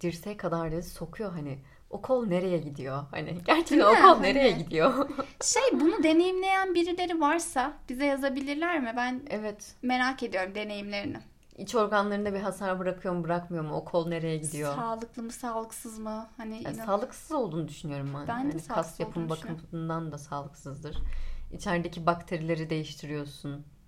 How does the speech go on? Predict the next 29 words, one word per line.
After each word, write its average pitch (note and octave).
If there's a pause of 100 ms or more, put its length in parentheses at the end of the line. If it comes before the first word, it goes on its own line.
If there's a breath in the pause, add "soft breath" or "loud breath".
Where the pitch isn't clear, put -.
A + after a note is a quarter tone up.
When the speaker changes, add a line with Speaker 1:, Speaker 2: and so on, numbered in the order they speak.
(140)
Speaker 2:
Hı B3
hı, A3+
Speaker 1:
Oradaki D#3 (100)
o -
Speaker 2:
kesinlikle. D3
Speaker 1:
yaşam D3+ (100)
Speaker 2:
Ben D3
de D3+
Speaker 1:
alanına D3+
Speaker 2:
sanmıyorum D3+
Speaker 1:
müdahale. C#3+
Speaker 2:
ama F3+ (320 loud breath)
işte C4+
deneyimleyen F4
biri D#4+
varsa F4+
herhalde A#3 (540)
Speaker 1:
Aynen, A3
bize C4+
Speaker 2:
merak C#4
Speaker 1:
bir D4+
Speaker 2:
ediyorum, C4+
Speaker 1:
şey F#3+
yazabilir, F3
Speaker 2:
yazabilirse A3
mutlu D4+
Speaker 1:
yazabilir. C4
Speaker 2:
oluruz. A#3+ (680 soft breath)
Speaker 1:
Ee, -